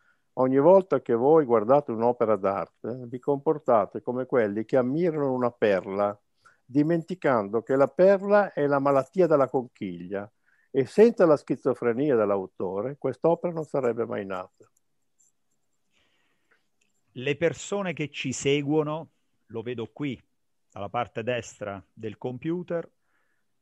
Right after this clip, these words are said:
Speaker 2: continuano ad insistere sulla tecnica. Chieda, chieda ancora della tecnica. Possibile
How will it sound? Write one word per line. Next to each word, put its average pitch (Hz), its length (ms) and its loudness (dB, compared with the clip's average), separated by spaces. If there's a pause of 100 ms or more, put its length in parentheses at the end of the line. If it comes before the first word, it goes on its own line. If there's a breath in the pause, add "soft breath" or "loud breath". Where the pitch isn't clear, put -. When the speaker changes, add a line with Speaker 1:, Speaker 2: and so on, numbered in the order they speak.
(300)
Speaker 2:
continuano 156 640 -6
ad 135 120 -6
insistere 151 1040 -6 (180)
sulla 135 560 -2
tecnica. - 920 -8 (320)
Chieda, 120 640 -2
chieda 170 480 2
ancora 139 540 -2
della 123 220 -4
tecnica. - 800 -10 (220)
Possibile 120 920 -10